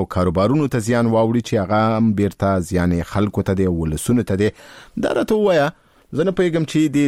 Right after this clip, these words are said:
څپري بازار کې به داسې وي که نه وي، ځکه تاسو ویل چې وړوکی بازار دی. خو په دې لویو ښارونو کې چې مونږ ګورو، دا د خوراک فروشیو دوکاندارانو خپل نیم دوکان د سړک سر ته رایستلی، دغه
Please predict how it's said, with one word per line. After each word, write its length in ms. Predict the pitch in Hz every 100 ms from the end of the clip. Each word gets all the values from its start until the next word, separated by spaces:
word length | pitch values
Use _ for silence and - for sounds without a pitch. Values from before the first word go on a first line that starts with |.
| 127
څپري 300 | 117 - 147 123
بازار 320 | 117 123 131
کې 60 | - 123
به 360 | 120 110 87 98
داسې 320 | 104 - -
وي 80 | 127
که 160 | 156 151
نه 100 | 139
وي، 100 | 139 127
ځکه 200 | 117 117
تاسو 200 | 104 -
ویل 140 | 113 107
چې 120 | -
وړوکی 420 | 95 120 170 147 110
بازار 360 | 90 90 87
دی. 100 | 101 113 _ _ - - - -
خو 200 | - 311
په 120 | 180
دې 120 | 170 165
لویو 220 | 196 208 -
ښارونو 280 | 151 175 170
کې 60 | 127
چې 60 | 170
مونږ 120 | 143 143 143
ګورو، 300 | 180 165 160 135
دا 40 | 117
د 80 | 101 -
خوراک 300 | 92 87 - -
فروشیو 440 | 92 - 180 170
دوکاندارانو 600 | 120 120 117 110 131 135 131 - _ _ - -
خپل 280 | - 196 165
نیم 160 | 208 196 151
دوکان 400 | - 151 151 151
د 220 | 139 127 104
سړک 340 | - 104 135 -
سر 180 | - 117 -
ته 80 | 73
رایستلی، 500 | 69 - - 67 58 - _ _ _ _ - 82
دغه 180 | 90